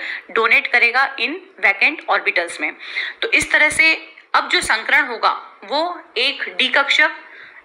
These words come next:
एस कक्षक और टू पी, ये मिलकर के डीएसपी टू संकरण यहाँ पर होगा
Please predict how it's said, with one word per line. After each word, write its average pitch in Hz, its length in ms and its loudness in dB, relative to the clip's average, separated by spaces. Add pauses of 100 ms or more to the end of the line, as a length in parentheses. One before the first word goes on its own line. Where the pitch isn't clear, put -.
(160)
एस 302 260 2
कक्षक 285 580 -2
और 285 180 2 (380)
टू 330 160 0
पी, - 220 -8 (460)
ये 277 500 -2
मिलकर 233 420 0
के 247 180 -2 (220)
डीएसपी 277 460 0
टू 254 200 -8
संकरण 220 500 0 (520)
यहाँ 208 220 2
पर 226 60 0
होगा 214 360 2